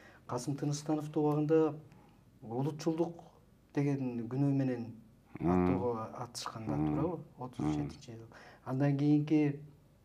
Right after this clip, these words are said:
Speaker 1: э, Исхак Разаковду деле.
Speaker 2: Абдыкерим Сыдыковдор,
Speaker 1: Эми
Speaker 2: Ишеналы
Speaker 1: бул,
Speaker 2: Арабаевдор.
Speaker 1: бул абдан көп
Speaker 2: Бүт
Speaker 1: мисалдар.
Speaker 2: кыргыз интеллигенциясы ошол.
Speaker 1: Эмне үчүн, м, мындай күнөөлөр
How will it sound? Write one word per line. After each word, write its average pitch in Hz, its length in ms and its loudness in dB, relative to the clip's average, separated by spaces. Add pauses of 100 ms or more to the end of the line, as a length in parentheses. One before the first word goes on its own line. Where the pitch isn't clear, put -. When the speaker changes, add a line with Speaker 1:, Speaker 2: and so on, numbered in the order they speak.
(320)
Speaker 1:
э, 117 480 -10
Исхак 147 320 0
Разаковду 165 560 4
деле. 127 300 -2 (180)
Speaker 2:
Абдыкерим 131 680 12
Сыдыковдор, 98 920 6
Speaker 1:
Эми 147 100 2
Speaker 2:
Ишеналы 135 380 10
Speaker 1:
бул, 139 60 12
Speaker 2:
Арабаевдор. 127 760 12
Speaker 1:
бул 175 120 6
абдан 180 320 6
көп 151 120 6
Speaker 2:
Бүт 190 140 12
Speaker 1:
мисалдар. 135 100 4
Speaker 2:
кыргыз 139 320 12
интеллигенциясы 98 920 12
ошол. 143 220 8
Speaker 1:
Эмне 220 120 6
үчүн, 233 320 0 (640)
м, 147 800 4
мындай 127 960 4
күнөөлөр 139 480 2